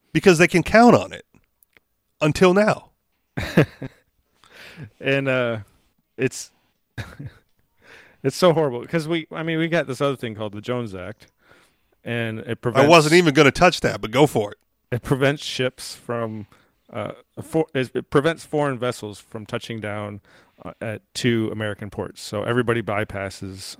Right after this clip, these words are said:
Speaker 2: Hawaii on the way to California, uh, or elsewhere. Um,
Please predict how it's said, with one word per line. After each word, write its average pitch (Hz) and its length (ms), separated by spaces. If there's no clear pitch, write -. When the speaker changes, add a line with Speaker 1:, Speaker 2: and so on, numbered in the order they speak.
Speaker 2:
Hawaii 101 560
on 95 140
the 92 60
way 92 220
to 95 500
California, 101 540
uh, 95 120
or 104 200
elsewhere. 120 380
Um, 101 440